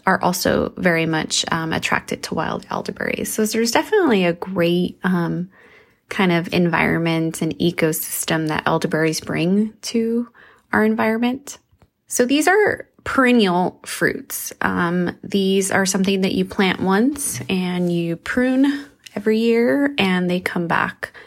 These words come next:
and they constantly give generations of families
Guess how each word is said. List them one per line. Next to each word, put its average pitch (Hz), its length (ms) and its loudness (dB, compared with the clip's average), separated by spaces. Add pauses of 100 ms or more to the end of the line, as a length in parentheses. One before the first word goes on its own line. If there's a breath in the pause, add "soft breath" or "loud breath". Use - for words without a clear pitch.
(360 loud breath)
and 185 180 0
they 165 80 2
constantly - 840 -2
give 170 420 2
generations 165 840 0
of 165 100 -2
families 165 880 0